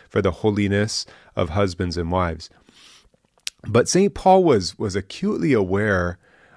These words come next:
of the challenges that early believers were having in their marriage, and they would, they would, uh, become Christian or maybe be raised Christian, but then fall in love with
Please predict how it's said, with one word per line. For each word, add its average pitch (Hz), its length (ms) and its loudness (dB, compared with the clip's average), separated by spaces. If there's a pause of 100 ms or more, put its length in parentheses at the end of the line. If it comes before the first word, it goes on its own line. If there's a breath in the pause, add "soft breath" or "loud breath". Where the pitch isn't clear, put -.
(160 soft breath)
of 101 200 0
the 98 100 0
challenges 135 880 -2
that 92 340 -2
early 123 320 2
believers 107 680 -2
were 92 120 0
having 98 680 -4 (500 soft breath)
in 110 160 0
their 104 160 2
marriage, 123 540 -2
and 95 220 -2
they 98 140 0
would, 101 440 0
they 101 220 -2
would, 101 340 -2 (200)
uh, 90 280 -10 (320)
become 165 400 0
Christian - 540 -2
or 107 100 0
maybe 95 300 -2
be 90 180 -2
raised 131 420 0
Christian, 123 440 -4
but 117 140 -2
then 101 140 -2
fall 113 300 2
in 107 120 -2
love 98 280 0
with 104 240 -2